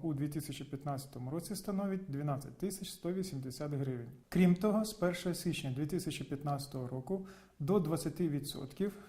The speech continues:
збільшено ставку податку на доходи фізичних осіб, які утримуються з пасивних доходів, які виплачуються громадянам. До таких доходів, зокрема, відносяться, е, дивіденди,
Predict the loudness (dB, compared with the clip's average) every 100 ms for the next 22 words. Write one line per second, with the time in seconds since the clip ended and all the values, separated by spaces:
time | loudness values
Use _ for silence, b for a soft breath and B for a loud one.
0 | -4 -2 2 2 2 0 0 0 -2 -4
1 | -6 -2 -2 0 0 2 2 -2 -4 -4
2 | -4 -4 -4 -4 -8 -10 -4 -2 0 -2
3 | 0 0 0 0 4 4 2 2 -2 -2
4 | B B -8 -2 0 4 6 6 4 0
5 | -2 -2 -2 -4 -4 -6 -4 -2 -2 -2
6 | -2 0 0 0 0 -2 -4 -8 B B
7 | B B -6 -2 2 2 2 2 4 4
8 | 2 0 0 2 2 2 2 2 0 -6
9 | -10 -12 b b b b b _ -8 -6
10 | -4 -4 -6 -2 0 2 0 0 0 -2
11 | -6